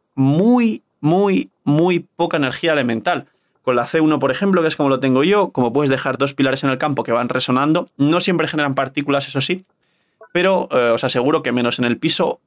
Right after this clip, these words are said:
once del abismo, que tienes como el halo este de energía elemental electro que reduce la energía y Zhongli,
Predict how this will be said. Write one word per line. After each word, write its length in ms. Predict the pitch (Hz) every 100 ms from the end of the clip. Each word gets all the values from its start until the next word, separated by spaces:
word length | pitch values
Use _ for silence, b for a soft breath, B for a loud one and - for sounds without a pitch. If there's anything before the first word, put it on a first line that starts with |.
| _ _ -
once 540 | 170 175 - 160 - _
del 220 | 131 127
abismo, 500 | 127 165 185 208 226 -
que 100 | 123
tienes 380 | 135 135 135
como 320 | - 123 120 120
el 420 | 120 120 113 113 b b
halo 340 | 139 143 151 143
este 380 | 147 - 143
de 80 | 131
energía 420 | 127 123 - 151
elemental 440 | 143 131 127 123 135
electro 420 | 139 147 127 120
que 80 | 120
reduce 380 | 120 120 131 143
la 80 |
energía 440 | 123 117 - 151 180
y 60 |
Zhongli, 480 | 160 117 117 131 135